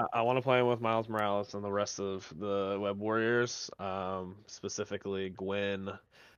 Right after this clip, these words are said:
Moon Knight, um, and then him. I think it's a really good core, and you will get to p-, and then Daredevil, him and Daredevil. So you get to play eight and then nine, so you can play it seventeen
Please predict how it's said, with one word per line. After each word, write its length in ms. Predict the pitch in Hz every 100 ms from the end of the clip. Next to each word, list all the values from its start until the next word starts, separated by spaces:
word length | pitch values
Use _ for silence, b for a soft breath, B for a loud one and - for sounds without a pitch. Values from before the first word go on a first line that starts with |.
| _
Moon 320 | 95 101 98
Knight, 480 | 92 95 95 92 90 - _ B B B _ _ _ _ _ -
um, 640 | 85 85 73 62 62 64 69 b b _ _ _ _ _ _ _ _ _ - - _ _ _ _ -
and 160 | 101 98
then 160 | 95
him. 380 | 95 104 101 107
I 80 | 95
think 140 | 107
it's 100 | 101
a 40 | 104
really 200 | 98 101
good 180 | 95 -
core, 420 | - 104 107 104
and 220 | 95 87 76
you 120 | 98
will 240 | 95 95 95 _
get 180 | 120 135
to 180 | - 135
p-, 200 | 117 - -
and 140 | 117
then 140 | 113
Daredevil, 600 | 101 107 113 120 123 123 -
him 180 | 127
and 100 | 127 104
Daredevil. 540 | 107 113 120 127 123
So 220 | - - 98
you 140 | 95
get 80 | 107
to 40 |
play 380 | 104 107 101 104 B B B _ -
eight 340 | 135 139 - - b b _ _
and 220 | - 101 98
then 300 | 98 90 95
nine, 420 | 107 110 110 110
so 120 | -
you 80 | 104
can 60 |
play 140 | 113 117
it 80 | 92
seventeen 760 | - 107 107 - 104 113 175